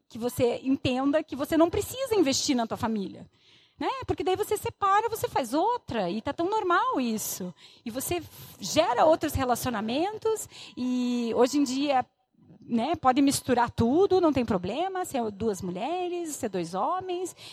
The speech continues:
e tudo isso é aceitável. Então, ele tá, o inimigo, ele tá, ele tá jogando todas as fichas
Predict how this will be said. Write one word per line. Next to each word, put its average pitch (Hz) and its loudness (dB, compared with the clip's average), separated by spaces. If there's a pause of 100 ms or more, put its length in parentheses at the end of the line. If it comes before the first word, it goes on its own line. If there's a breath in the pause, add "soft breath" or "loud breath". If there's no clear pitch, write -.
(100)
e 302 -6
tudo 381 -2
isso 403 -2
é 427 0
aceitável. 427 -4 (320 loud breath)
Então, 320 0
ele 403 -2
tá, 403 -6
o 277 6
inimigo, 320 4
ele 302 -4 (260)
tá, 349 0 (160)
ele 214 -4
tá - 2
jogando 311 4 (180)
todas 427 0
as - -4
fichas 349 -6